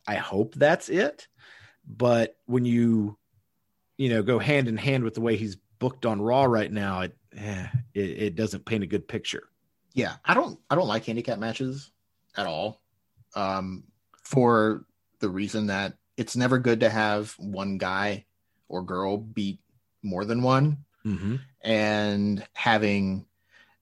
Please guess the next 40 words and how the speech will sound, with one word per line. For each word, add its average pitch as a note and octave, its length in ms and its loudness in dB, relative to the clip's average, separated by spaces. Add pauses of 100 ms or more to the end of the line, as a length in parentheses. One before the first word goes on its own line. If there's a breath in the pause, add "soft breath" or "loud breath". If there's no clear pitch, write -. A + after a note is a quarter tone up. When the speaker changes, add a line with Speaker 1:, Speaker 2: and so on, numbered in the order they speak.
(340)
Speaker 2:
the B2+ 200 2
argument D#3+ 400 6
could D3+ 80 2
be C3 100 6
made A#2+ 320 6
that G2 140 4
if, G2 240 -6 (160)
if - 180 -6
you're A2 100 2
by B2 160 6
yourself A2+ 460 4
losing G2 520 0
to F#2 280 0
more F#2 280 -4
than F#2 120 -4
one F2+ 140 -4
person, G2+ 640 -4 (1040)
it G2+ 200 -6
doesn't G2+ 280 2
harm F#2 360 -4
your F#2 160 -4
credibility. G2+ 760 -2 (360 soft breath)
But A2+ 440 2
like F2+ 280 -4
you G3+ 100 6
said, F2 460 2 (880)
why A2+ 200 4
even C#3 180 4
have A#2 180 -2
the F2 80 -8
match - 320 -10
then? - 120 -14 (520)
So A2+ 460 6 (160)
Speaker 1:
Yeah. F2+ 120 -8
Speaker 2:
the B2 180 4
match C#3 280 6
didn't B2 300 2
really G#2+ 220 2
serve A2 720 2
anybody. G#2 680 -4